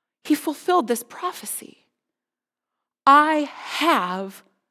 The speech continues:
God's favor. I have it."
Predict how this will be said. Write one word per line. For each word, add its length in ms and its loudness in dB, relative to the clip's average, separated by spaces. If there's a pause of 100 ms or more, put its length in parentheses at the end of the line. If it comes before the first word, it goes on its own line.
(220)
God's 460 0 (100)
favor. 480 -16 (1800)
I 60 -6
have 240 2
it." 100 -8